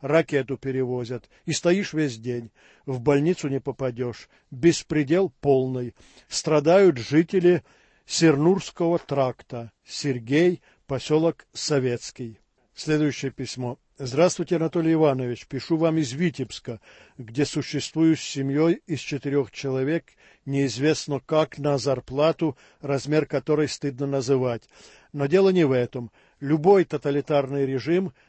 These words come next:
способен существовать только в экстремальных условиях, и если их нет, то он создаёт их сам.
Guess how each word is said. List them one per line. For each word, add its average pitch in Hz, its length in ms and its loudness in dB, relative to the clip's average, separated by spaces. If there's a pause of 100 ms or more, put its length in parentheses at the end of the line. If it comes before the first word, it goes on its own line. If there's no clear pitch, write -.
способен 185 560 -2
существовать 151 880 -2
только 180 340 -2
в 165 80 -2
экстремальных 147 720 -4
условиях, 123 720 -8 (300)
и 180 80 0
если 156 400 2
их 143 240 -2
нет, 156 400 -2
то 147 120 0
он 175 140 0
создаёт 143 540 -2
их 185 120 -6
сам. 131 540 -4